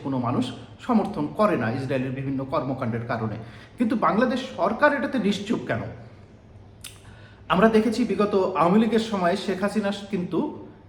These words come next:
ইসরায়েলের বিপক্ষে স্টেটমেন্ট দিয়েছিলেন, গাজার পক্ষে স্টেটমেন্ট দিয়েছিলেন, ফিলিস্তিনিদের পক্ষে স্টেটমেন্ট দিয়েছিলেন এবং বাংলাদেশের অসংখ্য মানুষকে দেখেছিলাম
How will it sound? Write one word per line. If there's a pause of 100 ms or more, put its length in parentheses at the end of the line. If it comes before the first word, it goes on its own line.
(220)
ইসরায়েলের
বিপক্ষে
স্টেটমেন্ট
দিয়েছিলেন, (100)
গাজার
পক্ষে
স্টেটমেন্ট
দিয়েছিলেন, (100)
ফিলিস্তিনিদের
পক্ষে (100)
স্টেটমেন্ট
দিয়েছিলেন (360)
এবং (140)
বাংলাদেশের (120)
অসংখ্য (100)
মানুষকে
দেখেছিলাম